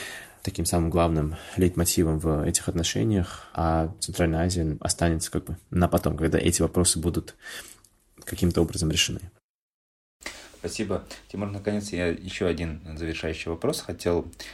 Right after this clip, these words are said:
Speaker 2: а, с вами обсудить как раз про, а, про наш регион, про Центральную Азию. В последние годы у нас, а, в Центральной Азии много говорят про региональную интеграцию.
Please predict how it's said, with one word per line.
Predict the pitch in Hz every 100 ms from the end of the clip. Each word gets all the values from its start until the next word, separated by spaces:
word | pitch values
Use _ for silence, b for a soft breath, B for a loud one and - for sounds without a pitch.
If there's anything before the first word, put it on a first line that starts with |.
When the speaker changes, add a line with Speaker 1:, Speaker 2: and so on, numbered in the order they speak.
| B
Speaker 2:
а, | -
с | 92
вами | 95 90
обсудить | - 104 147 -
как | -
раз | - 110
про, | - - 90 95 95 - 87
а, | 82 80 80 -
про | 92
наш | 104 -
регион, | 95 95 73 - - - 82
про | 82 85
Центральную | - 80 80 78 73
Азию. | 76 67 67 - B B B B -
В |
последние | - - 101 95
годы | - 156 185
у | 98
нас, | 95 87 - -
а, | 78
в | 78
Центральной | 87 82 82 80 78
Азии | 131 156 117 85 69 62 58 - - -
много | 73 104 160 107 -
говорят | 82 98 120
про | - 87
региональную | 80 92 95 85 76 78
интеграцию. | 80 82 85 - -